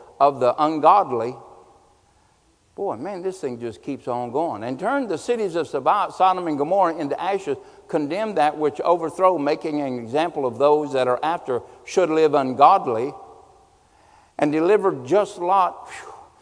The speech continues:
vexed with the filthy com-, conversation of the wicked." Oh, gee, hallelujah, you get the point. Praise God. Now, what is the point? The point is, if God recompense to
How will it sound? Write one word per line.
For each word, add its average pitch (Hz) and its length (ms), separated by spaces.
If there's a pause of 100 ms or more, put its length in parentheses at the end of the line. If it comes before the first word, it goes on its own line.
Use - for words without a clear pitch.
(200)
vexed 175 380
with 175 160
the 139 100
filthy 202 680 (260)
com-, 156 240 (100)
conversation 180 880
of 147 140
the 143 80
wicked." 156 500 (1500)
Oh, 90 220
gee, 117 300 (240)
hallelujah, 151 600
you 170 200
get 165 240
the 131 60
point. 120 320 (600)
Praise 135 420
God. 107 480 (540)
Now, 139 420
what 165 260
is 147 160
the 131 100
point? 151 400
The 110 60
point 165 340
is, 110 180
if 113 280
God 101 560 (760)
recompense 143 760
to 113 140